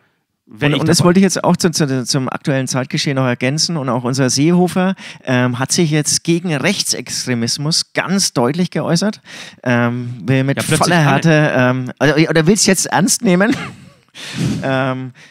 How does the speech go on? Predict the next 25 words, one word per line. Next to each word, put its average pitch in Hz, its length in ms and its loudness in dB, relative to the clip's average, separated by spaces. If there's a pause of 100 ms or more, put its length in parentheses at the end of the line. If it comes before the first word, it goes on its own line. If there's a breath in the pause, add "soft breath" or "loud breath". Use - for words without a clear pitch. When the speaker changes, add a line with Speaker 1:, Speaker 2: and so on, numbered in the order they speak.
(180 loud breath)
Speaker 2:
der 127 180 0
N-S-U-Prozess 139 640 -4
hat 139 120 -4
er 123 80 -2
nicht 175 180 -2
gereicht 185 460 -2 (300 loud breath)
und, 131 400 2
ähm, 120 300 2
deswegen 175 380 0
ist - 480 -4
die 226 100 0
Entwicklung, 208 380 -2
die 196 80 -2
ist 185 80 -6
irgendwie 170 320 -4
grad 147 200 -6
ganz 151 220 -6
gut. 156 160 -4 (280 loud breath)
Und 123 140 -4
was 120 140 -2
ich 170 80 -6
jetzt 208 160 0
noch 190 120 0
mitbekommen 180 540 -4
hab, 175 200 -2